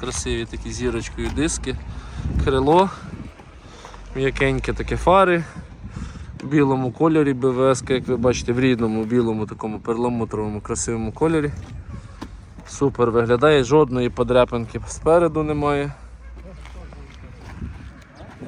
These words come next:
Так, е, тут сімнадцять тисяч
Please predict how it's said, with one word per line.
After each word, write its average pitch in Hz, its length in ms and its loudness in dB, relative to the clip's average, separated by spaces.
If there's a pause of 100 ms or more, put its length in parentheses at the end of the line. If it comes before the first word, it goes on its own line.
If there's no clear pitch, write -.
Так, 123 460 4
е, 120 460 4 (440)
тут 151 200 0 (840)
сімнадцять 143 640 0
тисяч - 520 -2